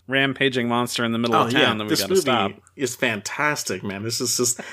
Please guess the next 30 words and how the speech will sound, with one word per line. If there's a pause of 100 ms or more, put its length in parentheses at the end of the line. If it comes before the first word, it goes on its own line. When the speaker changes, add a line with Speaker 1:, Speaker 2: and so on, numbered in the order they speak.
(180)
Speaker 2:
the
whole,
like,
writing
of
it
is
so
great,
and,
like,
the
reason
characters
do
things
makes
sense.
Like
Tapion,
like, (300)
uh, (340)
T-,
Trunks
bringing
Tapion,
like,
uh,
some
food,